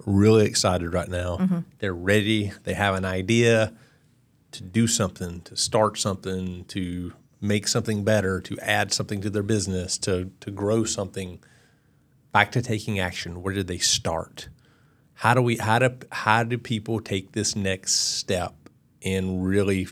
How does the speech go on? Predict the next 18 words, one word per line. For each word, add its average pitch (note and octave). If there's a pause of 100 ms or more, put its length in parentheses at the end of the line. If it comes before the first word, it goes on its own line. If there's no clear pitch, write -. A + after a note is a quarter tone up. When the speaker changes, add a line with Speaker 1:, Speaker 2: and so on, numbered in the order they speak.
(160)
Speaker 1:
going G2
from G2 (120)
idea B2 (560)
or A2+
desire F#2+ (400)
to G2+ (100)
action? - (160)
'Cause D3+
obviously D#3+
to C#3+
find C#3+
out C3+
if A#2+
it's C3
gonna C#3
work C3
or A2
not, F#2+